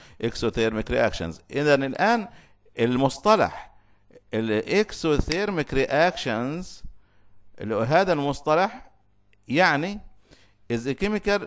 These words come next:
reaction in which energy is released، يعني بيو-، بنحصل على طاقة من خلال هذا التفاعل.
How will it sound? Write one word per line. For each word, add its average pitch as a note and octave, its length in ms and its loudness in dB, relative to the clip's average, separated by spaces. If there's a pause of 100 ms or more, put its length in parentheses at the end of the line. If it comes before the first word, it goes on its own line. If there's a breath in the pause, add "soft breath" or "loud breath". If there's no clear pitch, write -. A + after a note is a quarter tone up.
(140)
reaction E3+ 580 2
in D3+ 240 -4
which G#3 320 -4 (100)
energy F3+ 480 -2
is E3+ 260 -4
released، D3+ 720 -2 (360)
يعني B2+ 560 2
بيو-، B2 380 2
بنحصل C#3+ 460 0
على C#3+ 280 4
طاقة G3 420 2
من D#3 120 0
خلال D3+ 420 2
هذا D3+ 360 2
التفاعل. A#2+ 680 2